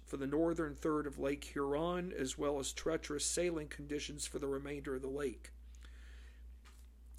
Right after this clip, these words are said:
I'm gonna talk more about this in the next, uh, podcast, uh, segment episode, but I'll tell you a little bit here.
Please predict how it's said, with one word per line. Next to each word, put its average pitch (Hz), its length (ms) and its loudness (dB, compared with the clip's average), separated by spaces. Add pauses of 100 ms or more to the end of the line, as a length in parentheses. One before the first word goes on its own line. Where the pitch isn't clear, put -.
(100)
I'm 151 80 8
gonna 196 140 8
talk 190 340 6
more 170 180 8
about 160 300 8
this - 240 2
in 147 180 2
the 139 100 0
next, 147 400 2
uh, 139 140 4
podcast, 143 800 4
uh, 127 240 0
segment 143 420 2
episode, 139 480 2
but 139 100 2
I'll 139 120 4
tell 160 220 2
you 139 120 4
a 139 60 2
little 143 160 2
bit 139 220 0
here. 135 400 -2